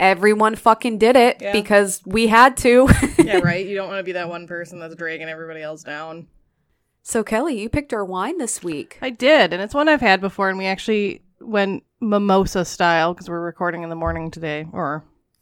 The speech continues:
Speaker 2: well, it's, like, noon.
Speaker 1: Well, we started drinking in
Speaker 2: Yeah,
Speaker 1: the
Speaker 2: we started
Speaker 1: morning.
Speaker 2: drinking in the morning. <laughs> Um,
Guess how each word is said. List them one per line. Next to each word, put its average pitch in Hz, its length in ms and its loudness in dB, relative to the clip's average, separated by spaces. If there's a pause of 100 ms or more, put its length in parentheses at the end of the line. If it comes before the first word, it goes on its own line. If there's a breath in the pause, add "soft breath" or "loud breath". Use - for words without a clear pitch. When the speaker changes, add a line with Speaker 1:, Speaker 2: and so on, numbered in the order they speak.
(120)
Speaker 2:
well, 151 300 -8
it's, - 140 -18
like, 151 160 -12
noon. 135 260 -16 (360 soft breath)
Speaker 1:
Well, 285 220 2
we 277 140 0
started 262 340 2
drinking 208 440 0
in - 60 -4
Speaker 2:
Yeah, - 80 8
Speaker 1:
the 220 40 6
Speaker 2:
we 214 60 4
started 285 180 6
Speaker 1:
morning. 208 60 2
Speaker 2:
drinking 196 220 0
in 175 60 -2
the 165 60 -2
morning. 165 300 2
<laughs> 226 340 6
Um, 202 500 8